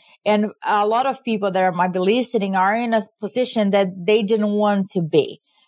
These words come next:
So when you are facing, "Wow, my eighteen month with my hard money, money lender, it's coming up, and I know I'm not gonna be able to do that."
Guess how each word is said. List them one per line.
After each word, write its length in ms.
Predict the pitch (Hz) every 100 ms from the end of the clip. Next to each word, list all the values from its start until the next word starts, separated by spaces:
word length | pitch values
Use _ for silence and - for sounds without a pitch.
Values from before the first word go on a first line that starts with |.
| _
So 400 | - 247 240 233 - _ _ -
when 640 | 214 277 330 330 226 165 - _ _ -
you 220 | 220 220 208
are 320 | 233 254 269
facing, 640 | - 247 214 202 202 190
"Wow, 560 | 190 220 208 185 160 _ _ 196
my 400 | 190 208 226 233
eighteen 500 | 233 233 208 226 214
month 320 | 214 202 196 190
with 240 | 208 196
my 220 | 202 196
hard 260 | 196 196 196
money, 320 | 196 196 185 190
money 260 | 196 196
lender, 420 | 196 214 208 190 -
it's 240 | 208 208
coming 320 | - 214 196
up, 240 | 208 202 202
and 100 | 202
I 120 | 226
know 280 | 226 233 220
I'm 160 | 202
not 140 | 196 190
gonna 160 | 190
be 200 | 180 180
able 180 | 190 185
to 140 | - 175
do 180 | 196 190
that." 220 | 156